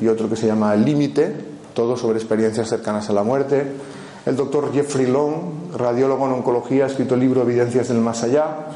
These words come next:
El doctor Jean-Jacques Carbonnier, Las pruebas científicas de una vida después de la vida.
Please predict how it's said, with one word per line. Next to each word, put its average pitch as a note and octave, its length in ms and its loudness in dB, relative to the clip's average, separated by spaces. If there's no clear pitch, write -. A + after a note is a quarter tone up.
El B2+ 160 0
doctor C3 280 -2
Jean-Jacques B2+ 460 -2
Carbonnier, C#3+ 840 0
Las A#2+ 180 -2
pruebas C#3+ 340 0
científicas B2+ 520 0
de B2+ 60 -2
una C3 120 -2
vida B2 200 2
después A#2 300 -2
de B2 80 0
la A2+ 80 2
vida. C3+ 340 2